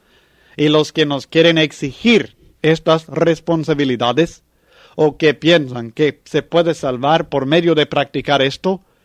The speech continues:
y que se pueden practicar, están muy equivocados y sin base bíblica para sus prácticas. Entendamos la diferencia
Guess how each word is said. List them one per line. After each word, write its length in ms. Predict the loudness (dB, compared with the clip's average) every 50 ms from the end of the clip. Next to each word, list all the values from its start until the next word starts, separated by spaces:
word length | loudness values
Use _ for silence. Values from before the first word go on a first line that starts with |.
| _ _ -6
y 100 | -6 -2
que 120 | -2 -2
se 140 | -2 -2 -4
pueden 320 | -2 0 0 0 0 0 -2
practicar, 680 | -2 -2 -2 -2 -4 -6 -6 -2 0 0 2 0 0 -6 -14 -20 _ -4
están 580 | -2 -2 -2 -2 -2 0 0 0 0 -2 -6 -12 _ _
muy 300 | -2 0 2 2 2 2
equivocados 840 | 0 0 0 -2 -4 -4 -4 -4 -2 0 0 2 2 0 -2 -2 -8 _ -20 -20 _ -4
y 240 | 0 0 0 0 -2
sin 520 | -6 -4 -2 -2 0 0 -2 -4 -4 0
base 400 | 2 2 2 2 0 -2 -2 -2
bíblica 680 | 0 0 0 0 0 -2 -4 -2 -2 -2 -2 -2 0
para 240 | 0 0 2 2 0
sus 180 | 0 -4 -6 -4
prácticas. 720 | 0 0 0 0 0 -2 -6 -6 -4 -6 -6 -6 -8 -14 -20 _ _ _ _ _ _ _ _
Entendamos 880 | 0 0 0 0 0 -2 -2 -2 0 0 0 0 0 0 -2 -4 -2 0
la 160 | 0 0 2
diferencia 800 | 0 -2 0 2 2 2 2 0 -2 -2 0 2 4 4 2 0